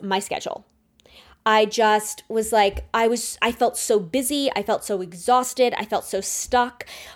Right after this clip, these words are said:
But my schedule, it's not my busy schedule, busy might be a judgment. I, I'm overwhelmed by my schedule. That's a judgment.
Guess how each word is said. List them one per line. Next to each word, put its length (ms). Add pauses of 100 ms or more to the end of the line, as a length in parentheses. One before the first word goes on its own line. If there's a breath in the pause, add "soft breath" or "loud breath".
But 200
my 280
schedule, 640
it's 180
not 160
my 160
busy 500
schedule, 680 (180)
busy 260
might 180
be 80
a 40
judgment. 440 (140)
I, 300 (120)
I'm 280
overwhelmed 720
by 120
my 120
schedule. 380
That's 200
a 40
judgment. 280